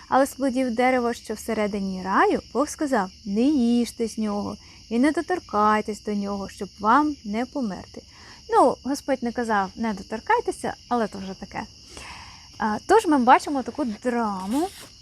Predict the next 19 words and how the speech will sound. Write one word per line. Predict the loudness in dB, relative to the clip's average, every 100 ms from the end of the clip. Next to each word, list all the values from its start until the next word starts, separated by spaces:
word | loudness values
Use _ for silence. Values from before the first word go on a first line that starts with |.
| -4
коли | 0 2 4 4 4 2 -4 -16 -20 -20 -20 -20 -20 -20 -20 -20 -20 -20 -14 0
Господь | 0 0 0 2 2 0
навіщось | -2 -2 0 -2 -2 -6 -8 -6 -6 -6 -8 -16 -20 -12 -4
туди | 0 2 2 0 -4
ці | -2 0
дерева. | 2 2 4 2 0 -8 -14 -8
Нащо | 0 2 2 -2
він | -4 -4
це | -10
зробив? | -14 -16 -18 -20 -20 -20 -20 -20 -20 -20 -20 -20 -20 -20 -20 -20 -6
Нащо | -4 -2 -2
там | -2 0
той | -2
змій? | 0 0 0 -2 -8 -20 -16
Взагалі, | -6 0 2 4
як | 2 0 -6
то | -8
воно | -8 -10
все? | -6 -4